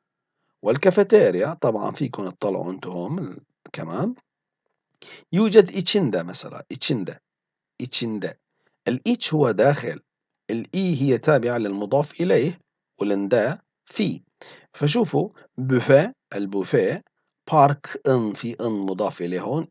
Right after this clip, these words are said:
إيتش، شوفوا إيتش ومن ثم إي. هلا قلنا، إذا قلنا باركن إيتشي، يعني من هون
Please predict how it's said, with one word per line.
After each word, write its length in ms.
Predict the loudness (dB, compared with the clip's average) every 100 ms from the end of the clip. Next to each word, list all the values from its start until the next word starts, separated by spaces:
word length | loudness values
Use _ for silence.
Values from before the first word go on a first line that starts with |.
| -4
إيتش، 460 | -2 -2 -2 -4 -8 _ _ -18
شوفوا 420 | -16 -8 -4 -4 -6 _ _ _ -2
إيتش 420 | -2 0 -2 -2
ومن 240 | -4 -4 -2
ثم 420 | -2 -4 -4 -6 -6
إي. 280 | -8 -8 -10 _ _ _ _ _ _
هلا 140 | -4 -4
قلنا، 340 | 0 -2 0
إذا 140 | -2 0
قلنا 300 | 2 2 2
باركن 600 | 4 2 2 2 2 2 -2
إيتشي، 340 | -2 -2 -2
يعني 220 | -4 -6
من 140 | -6 -2
هون 420 | 0 2 0